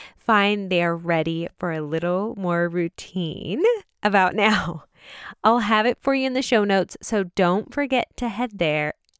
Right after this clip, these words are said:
after the episode. Also, you guys, I'm approaching the one-year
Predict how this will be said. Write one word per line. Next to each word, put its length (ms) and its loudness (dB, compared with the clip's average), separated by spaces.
after 320 -4
the 100 -2
episode. 460 -6
Also, 560 2
you 120 0
guys, 560 0
I'm 140 4
approaching 560 0
the 120 4
one-year 960 2